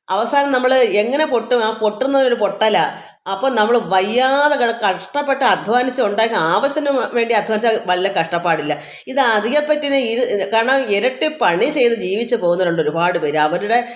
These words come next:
കഷ്ടകാലം എപ്പോഴാണ് വരുന്നത്? നല്ല സമയത്ത് അധ്വാനിക്കും, ദോഷം വരുന്ന സമയത്ത് മരണത്തിലേക്ക് മല്ലിടുന്നത് പോലെ കിടക്കും. എന്നാൽ മരിക്കുവോ? അതുമില്ല.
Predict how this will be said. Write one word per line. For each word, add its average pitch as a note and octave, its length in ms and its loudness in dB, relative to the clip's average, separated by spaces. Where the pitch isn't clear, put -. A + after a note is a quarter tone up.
കഷ്ടകാലം A3 420 0
എപ്പോഴാണ് A3 300 2
വരുന്നത്? G#3+ 340 0
നല്ല F#3+ 440 0
സമയത്ത് A3+ 380 0
അധ്വാനിക്കും, F#3+ 720 -2
ദോഷം A#3 540 0
വരുന്ന B3 160 0
സമയത്ത് G#3 540 0
മരണത്തിലേക്ക് A3 640 0
മല്ലിടുന്നത് G#3 720 0
പോലെ G3 240 0
കിടക്കും. C#3+ 520 -6
എന്നാൽ G3+ 180 -2
മരിക്കുവോ? E3+ 720 -2
അതുമില്ല. E3 500 -2